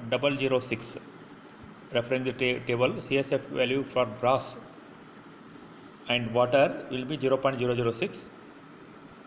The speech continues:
Then, you know, everything other, all other things are same, only the C S F values changes. Q water divided by Q water copper equal to C S F water copper divi-, divided by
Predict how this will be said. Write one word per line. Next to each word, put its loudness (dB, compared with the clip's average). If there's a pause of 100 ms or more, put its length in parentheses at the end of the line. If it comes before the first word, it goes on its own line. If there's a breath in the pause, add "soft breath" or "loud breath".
(680)
Then, 0 (280)
you -4
know, -2 (400 loud breath)
everything 0
other, 4 (120)
all 6
other 4
things -2
are 6
same, 0 (140)
only 0
the 0
C 0
S 4
F 4
values 2
changes. -2
Q 2
water 4
divided 2
by 4
Q 0
water 2
copper 2
equal 0
to -2 (640 loud breath)
C 2
S 2
F 0
water 4
copper 2 (1200)
divi-, -2
divided 4
by 4